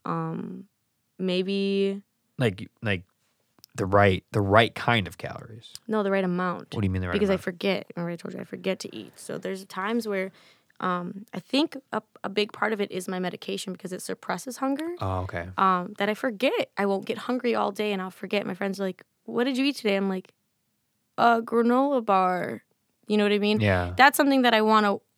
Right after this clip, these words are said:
Speaker 1: be better at and, and work. I, that's something I have to literally sit down and force myself to do. So,
Speaker 2: Yeah.
Speaker 1: you know,
Speaker 2: You
Speaker 1: there's
Speaker 2: want,
Speaker 1: a
Speaker 2: want some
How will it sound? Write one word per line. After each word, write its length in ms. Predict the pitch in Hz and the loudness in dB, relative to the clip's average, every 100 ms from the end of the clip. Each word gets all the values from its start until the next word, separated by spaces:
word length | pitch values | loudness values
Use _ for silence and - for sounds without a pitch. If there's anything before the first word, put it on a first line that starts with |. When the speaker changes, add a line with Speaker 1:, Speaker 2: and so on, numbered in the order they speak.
| - | -4
Speaker 1:
be 140 | 214 | -2
better 320 | 202 185 190 | 2 4 4
at 240 | 185 185 185 | 4 2 0
and, 140 | 185 | -4
and 240 | 175 185 180 | -4 -4 -2
work. 320 | 185 180 - _ _ _ _ _ _ _ - | -4 -6 -12 _ _ _ _ _ _ _ -8
I, 100 | 175 - | -4 2
that's 160 | 226 | 2
something 180 | 285 277 | 4 4
I 60 | 214 | 4
have 120 | 220 | 2
to 100 | 202 | 0
literally 320 | 190 190 170 | 0 -2 -4
sit 160 | 180 185 | -6 -4
down 160 | 175 | -4
and 120 | 151 | -4
force 240 | - 175 - | -8 -10 -8
myself 280 | - - - | -12 -14 -14
to 80 | |
do. 200 | - 113 | -12 -12
So, 180 | 113 - | -8 -2
Speaker 2:
Yeah. 260 | 101 87 87 - _ _ _ _ _ _ _ _ | 0 0 -4 -12 _ _ _ _ _ _ _ _
Speaker 1:
you 60 | - | -2
know, 80 | 190 | 0
Speaker 2:
You 60 | 95 | 2
Speaker 1:
there's 80 | 110 | 4
Speaker 2:
want, 180 | 120 | 4
Speaker 1:
a 40 | 123 | 6
Speaker 2:
want 180 | 123 117 | 4 4
some 340 | 117 104 95 | 2 2 -2